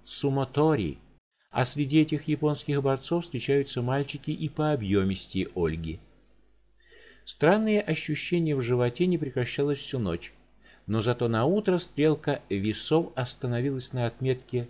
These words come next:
сто тридцать пять. Работники редакции в этот день были порядком удивлены.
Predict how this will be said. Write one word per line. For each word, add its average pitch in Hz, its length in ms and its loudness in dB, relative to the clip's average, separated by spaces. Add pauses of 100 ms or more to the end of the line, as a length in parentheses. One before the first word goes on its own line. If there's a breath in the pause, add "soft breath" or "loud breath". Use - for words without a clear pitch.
(440)
сто - 300 -2
тридцать 156 500 -2
пять. - 460 -2 (1040)
Работники 139 720 2
редакции 131 600 4
в 120 60 2
этот 117 280 0
день 135 260 0
были 117 220 0
порядком 117 580 0
удивлены. 92 760 -4